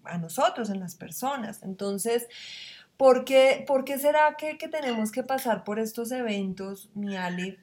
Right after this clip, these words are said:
em, para poder abrir la mente? O si hay otras maneras de ampliar esa visión y de detenernos a pensar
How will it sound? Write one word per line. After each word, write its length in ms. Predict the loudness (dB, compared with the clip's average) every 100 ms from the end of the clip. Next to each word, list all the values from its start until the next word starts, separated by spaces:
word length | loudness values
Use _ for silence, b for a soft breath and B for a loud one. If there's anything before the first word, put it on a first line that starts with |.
| _
em, 560 | -8 -6 -4 -4 -4 -6 -4
para 500 | 4 6 6 4 2
poder 500 | -2 0 2 2 -2 -6
abrir 520 | 0 2 2 0 0 0
la 160 | 0
mente? 640 | 0 0 -2 -2 -2 -2 b b b b
O 180 | 8 8
si 260 | 6 4
hay 260 | 6 6 4
otras 440 | 2 2 0 -2
maneras 680 | -4 -6 -2 -2 0 0 0
de 80 | 0
ampliar 640 | 0 -2 -2 -2 -2 -2 -4
esa 260 | -6 -6
visión 760 | -6 -6 -2 0 2 0 -4 -8 _ _ _ _ _ -20 -6
y 160 | -2
de 300 | 2 2 0 0
detenernos 920 | 0 2 2 0 2 0 0 -2 -2
a 140 | -4
pensar 600 | -4 -6 -4 -2 -2 -2